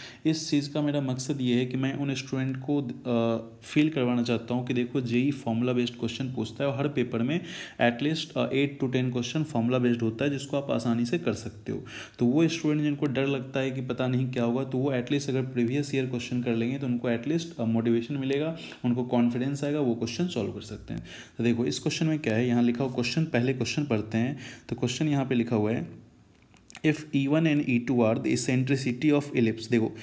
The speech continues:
ये एक ellipse का इक्वेशन दे रखा है and hyperbola, यहाँ पे एक हाइपरबोला का इक्वेशन दे रखा है,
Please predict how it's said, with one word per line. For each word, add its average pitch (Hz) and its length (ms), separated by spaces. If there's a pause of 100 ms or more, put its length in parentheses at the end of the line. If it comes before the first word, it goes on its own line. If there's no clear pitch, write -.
(320)
ये 147 200
एक 165 140
ellipse 135 260
का 135 100
इक्वेशन 120 420
दे 110 60
रखा 110 280
है 135 200 (340)
and 147 320
hyperbola, 120 560
यहाँ 120 320
पे 151 160
एक 156 80
हाइपरबोला 110 580
का 104 100
इक्वेशन 110 420
दे 110 60
रखा - 300
है, 127 80